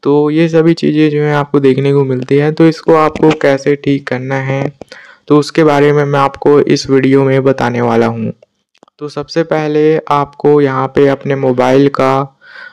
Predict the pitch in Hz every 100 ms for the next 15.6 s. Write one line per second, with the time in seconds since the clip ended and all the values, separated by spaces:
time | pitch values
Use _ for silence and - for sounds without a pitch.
0 | _ - 135 139 143 143 143 135 135 135
1 | 135 135 - _ - _ _ _ 139 143
2 | 156 - 143 139 143 143 143 _ - 127
3 | 127 131 127 135 131 127 131 131 131 127
4 | 127 139 139 135 139 139 123 123 131 131
5 | 131 135 127 135 135 139 151 _ _ -
6 | - - - 147 - - 156 - 139 135
7 | - 143 147 147 _ _ - 135 135 131
8 | 131 127 135 143 165 160 - 165 147 147
9 | 147 151 147 143 143 147 139 147 139 131
10 | 131 135 139 143 _ - - - - -
11 | 143 - - 156 147 139 143 143 139 139
12 | 135 139 139 135 143 151 143 - 143 139
13 | 139 135 135 135 139 - 131 127 135 131
14 | 131 131 135 - 131 127 131 139 139 147
15 | 135 123 120 113 113